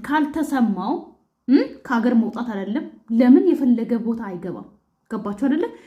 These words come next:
ምክንያቱም እሱ እናንተ ራሱ አወራር ለራሱ እናንተ ራሱ የምታወሩት ምንድን ነው? ገባችሁ አይደለ?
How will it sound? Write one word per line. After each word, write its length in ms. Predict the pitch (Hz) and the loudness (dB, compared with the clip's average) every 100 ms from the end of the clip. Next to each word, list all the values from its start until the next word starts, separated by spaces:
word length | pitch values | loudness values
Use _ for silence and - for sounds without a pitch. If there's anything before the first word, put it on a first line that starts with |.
| _ | _
ምክንያቱም 560 | 233 285 359 349 349 330 | 6 8 6 4 2 -2
እሱ 200 | 339 - 254 277 - _ _ _ _ _ _ _ | -4 -6 -8 -8 -10 _ _ _ _ _ _ _
እናንተ 380 | - 277 339 359 392 | 4 6 8 6 2
ራሱ 160 | 277 277 | 0 -2
አወራር 440 | 247 262 294 254 | 0 2 2 0
ለራሱ 320 | 220 180 196 311 | -4 -6 0 6
እናንተ 340 | 269 185 208 233 | 6 6 -4 -6
ራሱ 180 | 202 196 | -6 -4
የምታወሩት 580 | 208 202 226 185 180 - | -6 -6 -8 -8 -6 2
ምንድን 280 | 247 196 - | 2 2 -4
ነው? 140 | - - _ | -14 -20 _
ገባችሁ 320 | 190 180 190 | -14 -12 -12
አይደለ? 200 | 196 247 | -10 -10